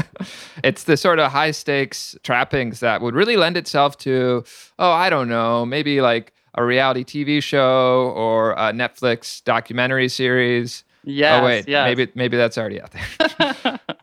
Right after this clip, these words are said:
Speaker 2: <laughs>
Speaker 1: The flip side of that is that once that event is over, it's over. Whereas,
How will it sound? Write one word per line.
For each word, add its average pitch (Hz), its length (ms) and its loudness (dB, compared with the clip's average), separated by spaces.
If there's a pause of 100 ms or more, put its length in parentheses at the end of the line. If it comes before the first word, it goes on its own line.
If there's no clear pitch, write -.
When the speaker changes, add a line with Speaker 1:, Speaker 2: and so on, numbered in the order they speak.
Speaker 2:
<laughs> - 240 -16
Speaker 1:
The 147 80 0
flip 220 220 2
side 143 220 2
of 120 100 0
that 127 160 2
is 127 100 -4
that 127 180 -4
once 139 280 -2
that 131 160 0
event 123 320 -4
is 110 120 -16
over, 156 320 2
it's 113 140 -10
over. 131 460 -2 (200)
Whereas, 120 1080 0